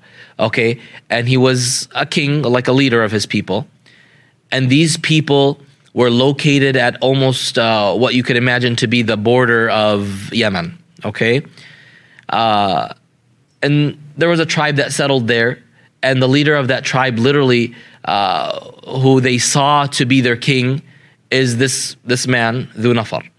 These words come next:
okay? And he gathered his people together and rallied everybody up together and, you know, around the tribe, and he gathered together to come and fight Abraha.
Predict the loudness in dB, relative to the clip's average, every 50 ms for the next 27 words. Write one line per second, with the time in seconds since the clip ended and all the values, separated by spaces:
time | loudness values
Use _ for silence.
0 | -10 -8 -6 -4 -2 -2 -2 -2 -4 -6 -14 _ _ -20 -20 -20 _ _ _ _
1 | _ _ _ _ _ _ _ _ _ _ _ _ _ _ _ _ _ _ _ _
2 | -6 -4 -2 0 2 2 2 2 0 0 0 2 2 2 2 0 0 -2 -2 -2
3 | 0 0 -2 0 0 -2 0 0 0 0 0 0 0 2 2 2 2 2 2 2
4 | 2 2 2 0 0 0 2 2 0 0 0 -2 -4 -2 0 0 0 0 0 -2
5 | -4 -10 -10 -4 -2 0 2 2 2 2 0 0 0 -2 -4 -6 -2 0 0 2
6 | 2 0 0 0 0 0 0 2 2 2 0 0 -2 0 0 0 0 0 0 0
7 | 0 0 0 0 0 2 2 0 0 0 0 0 2 0 0 0 -2 -2 -2 -2
8 | -2 -2 -2 -2 -2 -2 -2 0 0 0 0 -2 -4